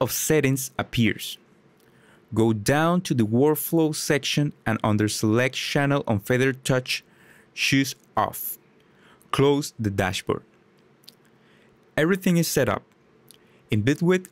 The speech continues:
let's choose the mix panel layout by pressing Tab. Now go to AudioSwift and let's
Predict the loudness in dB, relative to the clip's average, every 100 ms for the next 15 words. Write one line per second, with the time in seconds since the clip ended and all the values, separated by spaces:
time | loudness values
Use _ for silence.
0 | 0 0 0 -4 0 2 0 0 0 2
1 | -2 -4 0 2 2 4 4 2 0 -2
2 | -8 _ -2 -2 2 0 2 -2 0 -2
3 | -2 -6 _ _ _ _ _ _ _ _
4 | _ 0 2 2 0 0 -2 2 2 2
5 | 0 -2 -2 -8 -18 _ _ 0 2 2
6 | -2